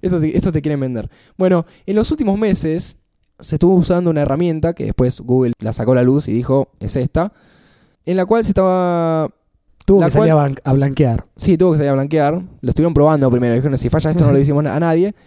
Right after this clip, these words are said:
Speaker 1: Pero bueno, esa, esta herramienta es un sistema de inteligencia artificial sa-, llamado RankBrain, que usa justamente su inteligencia para transformar el lenguaje escrito por los usuarios a un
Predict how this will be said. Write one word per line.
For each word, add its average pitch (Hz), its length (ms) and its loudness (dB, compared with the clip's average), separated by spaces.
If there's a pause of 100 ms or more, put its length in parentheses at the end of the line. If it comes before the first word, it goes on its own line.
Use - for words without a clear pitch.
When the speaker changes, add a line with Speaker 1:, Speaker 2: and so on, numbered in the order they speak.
(240)
Speaker 1:
Pero 190 120 2
bueno, 190 160 2
esa, - 120 -4
esta 247 160 -2
herramienta 214 560 -2
es - 140 -6
un 165 60 -4
sistema 180 520 -4 (100)
de 151 120 -2
inteligencia 170 340 -2
artificial 160 380 -2
sa-, 160 180 -4
llamado 139 580 0
RankBrain, 151 640 -4 (840)
que 180 140 2
usa 170 440 0 (420)
justamente 151 440 0
su - 120 0
inteligencia 180 560 -2 (100)
para 180 260 2
transformar 185 500 -2
el 165 220 0
lenguaje 160 460 0
escrito 160 440 -2 (800)
por 110 120 -2
los 120 140 -2
usuarios 185 580 0 (680)
a 180 60 -2
un 202 180 0